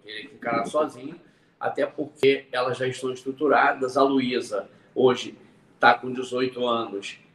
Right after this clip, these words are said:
E ela hoje tá começando já no primeiro período de fisioterapia.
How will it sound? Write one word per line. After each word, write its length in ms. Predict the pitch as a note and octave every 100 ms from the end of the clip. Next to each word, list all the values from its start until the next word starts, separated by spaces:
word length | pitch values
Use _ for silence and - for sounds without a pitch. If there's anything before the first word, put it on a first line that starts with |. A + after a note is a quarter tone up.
| _
E 120 | A2+ A#2
ela 420 | A#2 A#2 A2+ G#2+
hoje 340 | A2+ A2 G2+
tá 140 | - A2+
começando 680 | C3 B2 A#2 - A#2+ A#2
já 160 | - A2
no 120 | G#2+
primeiro 340 | G#2+ G#2+ A2+ A2
período 380 | G#2 A2 G#2
de 100 | G2+
fisioterapia. 960 | - - A2 G#2 G2+ F#2+ - G2 F#2 -